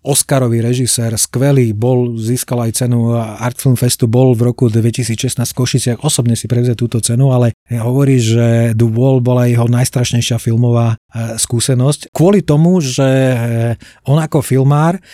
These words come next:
si nechcel nechať kecať do toho, ako má urobiť film od Rogera Watersa. Roger Waters je jedno obrovské ego, ktoré musíte umocniť.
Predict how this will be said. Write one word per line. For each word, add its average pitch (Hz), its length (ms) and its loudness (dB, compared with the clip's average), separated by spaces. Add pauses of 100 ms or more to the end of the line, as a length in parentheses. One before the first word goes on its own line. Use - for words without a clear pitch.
(400)
si 127 160 0
nechcel 156 400 2
nechať 139 320 0
kecať 135 480 -2
do 127 160 0
toho, 127 240 0
ako 135 240 0
má 131 80 2
urobiť 127 320 0
film 131 240 0
od 120 160 0
Rogera 120 400 2
Watersa. 110 560 -2 (160)
Roger 156 240 2
Waters 131 400 2
je 123 80 2
jedno 127 240 0
obrovské 127 640 -2
ego, 131 400 0
ktoré 120 320 -6
musíte 113 400 -6
umocniť. 123 640 -2